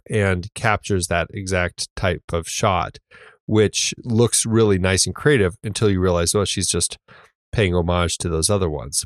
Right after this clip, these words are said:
But it's still, it worked, and that's why it worked so well for Lenny.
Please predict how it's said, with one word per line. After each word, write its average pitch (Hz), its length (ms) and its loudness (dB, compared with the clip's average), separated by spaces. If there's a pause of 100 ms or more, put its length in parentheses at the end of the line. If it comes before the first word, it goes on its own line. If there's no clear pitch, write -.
But 87 200 -2
it's - 200 -2
still, - 220 0
it 135 120 4
worked, 131 320 2
and 120 120 2
that's 143 280 4
why 143 120 4
it 98 100 4
worked 110 260 0
so 98 180 2
well 92 240 2
for 90 160 -4
Lenny. 87 380 -4